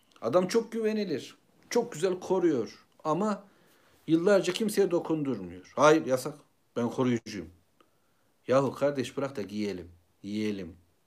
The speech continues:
kullanalım. Hayır. Adam bilmiyor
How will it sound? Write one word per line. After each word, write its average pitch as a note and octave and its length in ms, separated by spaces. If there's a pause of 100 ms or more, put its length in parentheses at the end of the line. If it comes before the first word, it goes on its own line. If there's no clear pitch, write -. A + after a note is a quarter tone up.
(160)
kullanalım. G#2+ 640 (840)
Hayır. C3+ 480 (560)
Adam B2+ 340
bilmiyor G#2+ 560